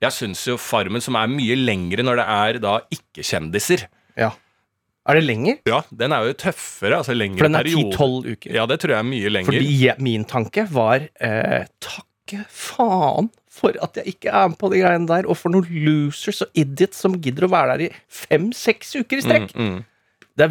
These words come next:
Speaker 2: veldig bra underholdning for meg som sitter og ser på dette i
Speaker 1: Ja.
Speaker 2: ti timer,
Speaker 1: Ja.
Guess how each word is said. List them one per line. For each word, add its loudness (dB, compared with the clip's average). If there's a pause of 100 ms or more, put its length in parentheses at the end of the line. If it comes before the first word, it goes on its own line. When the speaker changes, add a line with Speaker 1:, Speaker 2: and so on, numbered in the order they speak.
(100)
Speaker 2:
veldig 2
bra 6
underholdning 0
for -2
meg 2
som -4
sitter -6
og -4
ser -4
på -6
dette 0
i 2
Speaker 1:
Ja. 0
Speaker 2:
ti 2
timer, 2
Speaker 1:
Ja. -2